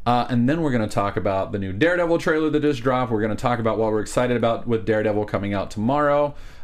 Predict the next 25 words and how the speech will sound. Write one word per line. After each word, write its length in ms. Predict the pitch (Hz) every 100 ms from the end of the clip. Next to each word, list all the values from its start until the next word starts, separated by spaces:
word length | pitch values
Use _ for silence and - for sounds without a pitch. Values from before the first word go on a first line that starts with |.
| -
Uh, 500 | 104 101 98 98 95
maybe 380 | 104 123 117 110
hit 140 | 107 110
on 120 | 98
Shadowlands 540 | - 127 127 131 127
a 40 | 127
little 200 | 127 123
bit. 220 | 127 110
Then 100 | 131
we're 120 | 131
gonna 120 | 120
talk 200 | 113 110
about 180 | 107 98
the 100 | 95
X-Men 300 | 107 - 92
Apocalypse 880 | 90 131 135 131 131 131 - - -
trailer 640 | - - 131 120 123 131
that 160 | 120 110
also 340 | 120 135 131
came 220 | 110 110
out 260 | 101 95 -
this 160 | 104 95
morning. 380 | 95 92 104 127 - - - -
And, 180 | 123 123
uh, 200 | 127 127